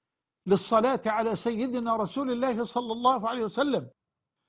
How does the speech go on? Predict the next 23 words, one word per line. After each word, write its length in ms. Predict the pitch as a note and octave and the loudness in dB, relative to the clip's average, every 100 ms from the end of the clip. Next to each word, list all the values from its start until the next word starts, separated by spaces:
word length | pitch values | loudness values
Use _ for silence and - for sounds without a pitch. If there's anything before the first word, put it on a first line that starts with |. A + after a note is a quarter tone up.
| _ _ - | _ _ 2
كما 280 | B3+ C4 G#3+ | 4 4 0
في 120 | G#3+ | -2
الحديث 480 | G3 A#3 B3 C4 A#3 | -4 -2 -2 -2 -2
الذي 280 | A3 G3+ | -2 0
رواه 220 | A3 A3+ C4+ | 4 8 6
النسائي 580 | A3+ G#3+ A3 B3+ C#4 | 6 -2 -4 -2 -2
والطبراني 640 | B3 G#3+ A3+ A3+ G#3+ A3+ C#4+ | 0 0 0 0 2 2 0
بسند 480 | A#3 F3+ B3 C4+ G#3 | -2 -2 2 2 2
صحيح 560 | A3 G3 - C4 G3+ - _ _ _ _ - | -4 -4 -4 -4 -6 -8 _ _ _ _ -4
عن 180 | E3+ G3+ | -2 0
عمير 360 | G3 G#3+ C#4+ | 0 2 2
الأنصاري 920 | B3+ A#3+ A3+ A#3+ G3+ - A#3 A#3+ B3+ B3 | 2 0 0 0 -2 0 0 2 0 2
رضي 300 | A#3+ G#3 A#3 | 2 2 0
الله 340 | A3+ C4 A#3+ | 4 4 4
عنه 220 | C4 A#3+ | 0 -2
قال: 380 | - C4 C4 B2+ - _ _ _ _ _ _ - | 4 6 6 4 -10 _ _ _ _ _ _ 6
قال 240 | A3+ A#3 G#3 | 6 8 6
رسول 380 | F3+ - B3+ A3+ | 4 0 0 0
الله 440 | A3 A3+ A#3+ F#3+ | 2 2 2 2
صلى 380 | - A#3+ B3+ G#3+ | 2 2 2 2
الله 460 | G#3+ G#3 A3 D#3+ G#3+ | 0 4 4 4 0
عليه 360 | F#3+ G#3+ F#3+ | 0 -2 0
وسلم: 640 | A3 F3 A3 A3 G3+ F#3+ | -2 0 0 2 0 -2